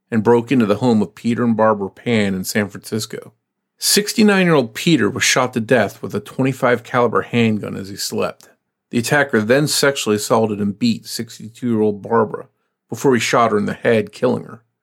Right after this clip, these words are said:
The couple were found dead by their son. When investigators arrived at the home, they found that the killer had drawn a pentagram and wrote "Jack the Knife" on the wall in lipstick,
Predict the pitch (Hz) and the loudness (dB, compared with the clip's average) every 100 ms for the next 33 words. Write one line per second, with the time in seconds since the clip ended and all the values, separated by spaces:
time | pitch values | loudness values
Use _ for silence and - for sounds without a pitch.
0 | _ - - 175 170 151 120 113 151 139 | _ -16 -4 -2 0 2 2 2 2 2
1 | 120 135 127 104 98 101 104 - - 123 | 2 2 2 2 -2 -6 -6 -6 -2 -2
2 | 107 - _ _ _ - 131 139 127 170 | -4 -14 _ _ _ -4 0 2 2 0
3 | - 156 156 139 135 127 131 - - 104 | 0 0 0 0 2 2 2 -2 -18 -8
4 | 135 107 107 - _ _ _ - 113 113 | -2 -2 -4 -14 _ _ _ -4 -2 0
5 | 143 135 - - - 143 98 98 107 107 | 0 0 -4 -10 0 2 4 2 2 2
6 | 107 - - 123 107 95 98 - - _ | 2 -2 -4 -2 -2 -4 -10 -14 -18 _
7 | _ _ - 117 113 120 113 104 117 120 | _ _ -6 0 4 2 2 0 2 0
8 | - 113 107 110 101 - 101 101 101 107 | -2 0 2 2 0 -2 -4 -4 -4 0
9 | 110 95 101 104 - - - - | 2 0 0 0 0 -8 -10 -12